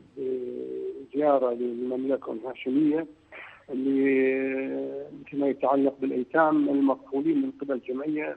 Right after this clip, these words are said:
من السوريين في الأردن، والذين يبلغ عددهم حوالي تقريبًا ألف وثمانمائة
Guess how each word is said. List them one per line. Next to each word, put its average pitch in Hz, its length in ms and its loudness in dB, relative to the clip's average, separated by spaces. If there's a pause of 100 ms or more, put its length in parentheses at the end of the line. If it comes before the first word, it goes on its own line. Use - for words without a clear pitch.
من 131 100 -10
السوريين 131 600 -6
في - 60 -6
الأردن، 143 320 -2 (600)
والذين 131 380 2
يبلغ 135 280 4
عددهم 131 320 2
حوالي 127 480 2 (100)
تقريبًا 131 360 0
ألف 135 320 0
وثمانمائة 135 640 2